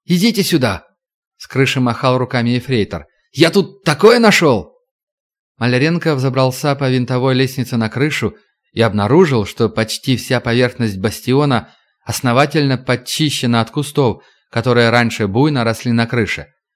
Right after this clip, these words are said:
Растительность была оставлена, как предположил Ваня сознательно для маскировки,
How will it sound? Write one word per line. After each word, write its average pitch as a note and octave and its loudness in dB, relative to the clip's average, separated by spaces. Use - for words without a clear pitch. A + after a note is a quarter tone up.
Растительность C3+ 0
была C3 0
оставлена, B2+ -2
как A2+ -6
предположил A2+ 0
Ваня A#2 2
сознательно A2 -2
для G2+ -2
маскировки, A#2+ -2